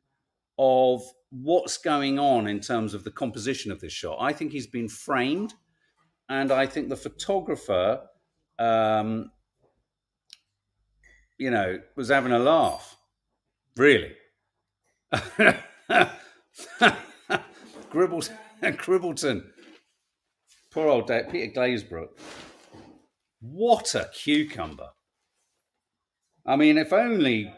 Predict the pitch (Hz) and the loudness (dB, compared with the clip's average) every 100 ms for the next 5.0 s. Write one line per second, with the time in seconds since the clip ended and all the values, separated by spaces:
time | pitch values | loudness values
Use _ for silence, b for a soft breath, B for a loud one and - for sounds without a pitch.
0 | - 170 190 139 - 107 104 101 92 90 | 0 2 2 0 -2 -6 -2 -2 -2 -6
1 | 90 - 104 95 90 123 196 - _ _ | -8 -8 -6 -4 -2 -2 -2 -8 _ _
2 | _ _ _ _ _ _ _ 95 - 151 | _ _ _ _ _ _ _ -14 -4 -4
3 | 165 131 170 196 202 147 156 160 156 - | -4 -6 -4 -4 -4 -2 0 0 -2 -6
4 | 160 123 110 139 139 127 - 151 147 143 | -8 -6 -2 -2 -4 -8 -6 -4 -2 -2